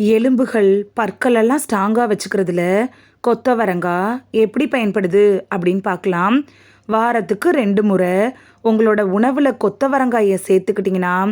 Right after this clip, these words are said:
உடம்புக்கு தேவையான அளவு கால்சியம் சத்து கிடைக்கிறதுனால எலும்புகள், பற்கள் எல்லாம் வலுவடையும்.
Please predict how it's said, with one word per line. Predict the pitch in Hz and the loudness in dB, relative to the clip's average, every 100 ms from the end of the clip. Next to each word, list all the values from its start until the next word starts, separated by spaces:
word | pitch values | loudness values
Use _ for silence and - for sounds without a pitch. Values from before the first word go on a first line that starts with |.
| 208 - _ - 226 | -6 -14 _ -2 0
உடம்புக்கு | 233 294 294 254 220 | 2 0 0 0 0
தேவையான | 208 190 190 202 285 262 | 0 2 2 2 2 0
அளவு | 202 185 208 | 0 -2 -2
கால்சியம் | 190 208 - 247 226 | -2 -2 -2 -2 -2
சத்து | 196 190 190 | -2 -2 -2
கிடைக்கிறதுனால | 185 190 196 185 175 170 165 175 175 175 _ _ _ - 202 | -4 -2 -2 -2 -2 -2 0 0 -2 -6 _ _ _ -2 0
எலும்புகள், | 226 254 240 - 190 180 190 - - | 2 2 2 0 2 2 0 -4 -6
பற்கள் | 196 - 240 226 | -4 -2 0 0
எல்லாம் | 208 262 294 | 2 0 0
வலுவடையும். | 185 196 202 175 156 165 180 | 0 0 0 -2 -4 -2 0